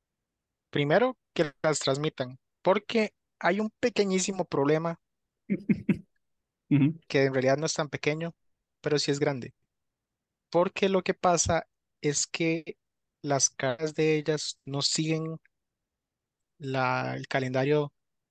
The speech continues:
Speaker 1: normal de Fórmula uno. Entonces, por
Speaker 2: Ujú.
Speaker 1: ejemplo, eh, este fin de semana
Speaker 2: Siguen las fechas, pero no el calendario de ellos.
Speaker 1: siguen
Speaker 2: Es
Speaker 1: las
Speaker 2: como
Speaker 1: fechas. Solo el última, la última fecha que va a ser en Austin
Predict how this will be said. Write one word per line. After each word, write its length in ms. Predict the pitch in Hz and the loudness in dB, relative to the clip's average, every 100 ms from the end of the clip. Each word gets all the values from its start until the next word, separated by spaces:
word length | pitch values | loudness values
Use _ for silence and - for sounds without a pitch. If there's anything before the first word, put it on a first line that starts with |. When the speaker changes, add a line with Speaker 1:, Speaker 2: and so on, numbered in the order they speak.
| - | -8
Speaker 1:
normal 420 | 127 127 131 147 | -4 -2 -4 -4
de 100 | 143 | -4
Fórmula 320 | - 127 127 | -6 -6 -4
uno. 260 | 131 139 123 _ _ _ _ _ | -6 -6 -12 _ _ _ _ _
Entonces, 300 | - 135 135 | -2 -2 0
por 100 | 131 | 0
Speaker 2:
Ujú. 20 | |
Speaker 1:
ejemplo, 320 | 143 135 131 135 | 0 0 0 0
eh, 440 | 143 135 135 135 139 | 2 2 2 2 0
este 180 | - 175 | -2 -2
fin 120 | 180 | -2
de 80 | 175 | -2
semana 320 | 151 185 208 | 0 2 6
Speaker 2:
Siguen 200 | 151 196 | 8 8
las 200 | 165 - | 8 8
fechas, 320 | 180 202 190 | 6 6 4
pero 220 | 139 123 | 2 2
no 120 | 127 | 2
el 100 | 135 | 0
calendario 680 | 135 139 123 123 131 139 139 - | 0 0 0 0 0 -2 -6 -6
de 180 | 120 127 | -2 -2
ellos. 160 | 123 | 0
Speaker 1:
siguen 180 | 139 147 | 0 2
Speaker 2:
Es 20 | |
Speaker 1:
las 100 | 143 | 0
Speaker 2:
como 20 | |
Speaker 1:
fechas. 360 | 135 120 127 - | 0 -2 -4 -8
Solo 460 | - - 156 175 - - | -2 0 4 2 2 2
el 260 | 147 139 | 2 4
última, 380 | 156 175 170 143 | 0 0 0 2
la 60 | 135 | 2
última 240 | - 160 | 0 -6
fecha 280 | - 175 170 | -2 -2 -2
que 100 | - | -2
va 60 | 131 | -2
a 20 | |
ser 160 | - 147 | -2 -2
en 80 | 160 | -2
Austin 380 | 165 - 165 | -4 -6 -10